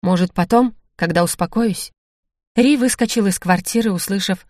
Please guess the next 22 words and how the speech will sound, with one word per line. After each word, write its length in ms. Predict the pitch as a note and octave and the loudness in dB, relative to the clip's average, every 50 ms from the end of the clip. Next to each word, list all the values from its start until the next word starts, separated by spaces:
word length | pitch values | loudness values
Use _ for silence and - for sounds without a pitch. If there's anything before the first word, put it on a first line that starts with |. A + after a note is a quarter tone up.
| _ _ | _ _
вскрик 420 | - - - - G3 G#3 F#3 - | -14 -8 -2 0 0 0 0 0
Элисы, 380 | G#3 G#3+ A3+ G3+ - - - - | 0 0 0 -2 -2 -4 -6 -8
и 120 | - D#3+ | -8 -8
тоже 340 | C#3 - F#3 - A3 A3+ F#3+ | -6 -4 -4 -2 -2 -2 -4
схлопотал 560 | F#3 - - F3 D#3+ - E3+ D#3 - E3+ E3+ | -4 -4 -6 -6 -6 -6 -6 -6 -4 -6 -6
кулаком 480 | E3 - F#3 E3 D#3+ D3+ - F3 F3 F#3 | -6 -6 -8 -8 -8 -6 -4 -4 -2 -2
по 100 | - F#3 | -2 -4
лисьей 380 | E3+ D#3+ D#3+ D3+ - - E3 F3 | -4 -4 -6 -8 -6 -4 -4 -2
морде. 440 | F3 E3 D#3 D3+ D#3+ D#3+ E3+ - _ _ _ _ _ _ _ _ _ _ _ _ _ - | -2 -4 -4 -8 -10 -12 -14 -16 _ _ _ _ _ _ _ _ _ _ _ _ _ -16
Стало 340 | - - - G#3+ A#3 B3 | -8 -2 0 0 2 2
немного 440 | A#3 A#3 G#3+ G3+ F3+ F3 E3+ E3 F3 | 4 4 4 4 2 2 0 0 0
легче. 400 | E3+ D#3+ D3+ - - - - B3+ _ _ _ _ _ _ _ _ _ _ - | -2 -2 -4 -8 -10 -12 -12 -12 _ _ _ _ _ _ _ _ _ _ 0
Гром 340 | F#3 G3 G#3+ G#3+ A#3+ B3 | 2 4 4 4 4 2
перестал 440 | A3 G3 F3+ F#3 - - F#3+ F#3 F#3+ | 2 2 0 0 0 2 2 2 2
греметь, 460 | F3+ E3+ F3 E3 D#3+ D#3+ E3+ - - - _ _ _ _ | 0 0 -2 -2 -2 -4 -4 -6 -10 -16 _ _ _ _
но 180 | - F#3 G3 F#3 | 0 0 0 0
тучи 320 | F#3 G#3+ A3+ A3+ - C4 | 0 0 -2 0 0 0
не 140 | A3+ F#3+ F3 | 0 0 0
спешили 400 | - - F#3 F3 - G3 F3+ F3+ | -2 -4 -6 -6 -4 -2 -2 -2
расходиться. 640 | F3+ F3 E3 - - F#3 E3 E3 F3 - - - - - _ _ _ _ _ _ _ _ _ - | -2 -2 -4 -6 -6 -8 -8 -8 -10 -12 -12 -14 -16 -18 _ _ _ _ _ _ _ _ _ -8
Злость 400 | A3+ G#3+ A#3+ A#3+ B3 A3 - - | -4 0 2 2 2 2 0 -4
уходила, 500 | G3+ - - G#3 F#3 A3 A#3 G#3 - | -4 -2 -2 0 0 2 0 0 -2